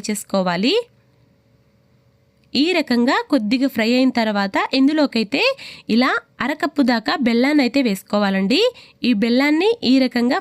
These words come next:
ఫ్రై చేసుకోవాలి. ఈ బెల్లం అనేది ఇందులోకైతే తొందరగా కరిగిపోదండి. ఇందులోనే కొద్దిగా నెయ్యి వేసేసి ఇలా ఫ్రై చేసుకోవాలి.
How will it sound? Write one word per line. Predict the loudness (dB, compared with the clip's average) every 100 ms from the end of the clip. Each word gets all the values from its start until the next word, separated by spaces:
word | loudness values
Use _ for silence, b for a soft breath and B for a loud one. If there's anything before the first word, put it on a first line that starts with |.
| -2
ఫ్రై | -4 -2
చేసుకోవాలి. | -8 -6 -2 -2 0 0 0 -2 _ _ _ _ _ _ _ _ _ _ _ -2
ఈ | 0
బెల్లం | 2 0 0 2
అనేది | 2 2 0 0 0
ఇందులోకైతే | 2 2 0 -2 -2 -4 -2 2
తొందరగా | 4 4 0 -2
కరిగిపోదండి. | -2 0 0 0 0 0 0 0 -4 B B 2
ఇందులోనే | 2 4 2 0 -2
కొద్దిగా | -2 0 0 2 2
నెయ్యి | 2 2
వేసేసి | 2 -2 -4 -4 -4 0
ఇలా | 0 0
ఫ్రై | -2 -4
చేసుకోవాలి. | -8 -6 -2 -2 0 0